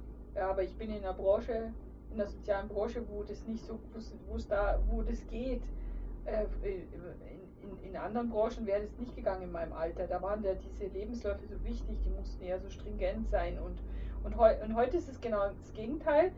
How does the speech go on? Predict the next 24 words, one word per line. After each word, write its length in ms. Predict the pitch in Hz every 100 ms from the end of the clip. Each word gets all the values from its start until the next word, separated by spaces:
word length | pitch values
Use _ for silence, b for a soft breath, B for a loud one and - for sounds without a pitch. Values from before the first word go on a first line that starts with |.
| B B
Heute 200 | 220 226
ist 100 | 254 233
es, 120 | -
glaub 200 | 226 220
ich, 160 | -
eher 160 | 226 214
verdächtig, 560 | 196 190 247 - - 190
wenn 140 | 185
jene-, 240 | 190 214 190
jemand 280 | 202 196 190
schon 120 | -
mal 160 | 190 190
zehn 200 | - 156
Jahre 240 | 202 190
bei 120 | 190 -
einer 260 | 180 202
Firma 400 | - 240 233 233
ist. 220 | - - - B B -
Da 120 | 185
hast 200 | 233 -
du 60 |
recht, 280 | 190 226 339 -
das 140 | 214 220
ist 160 | 233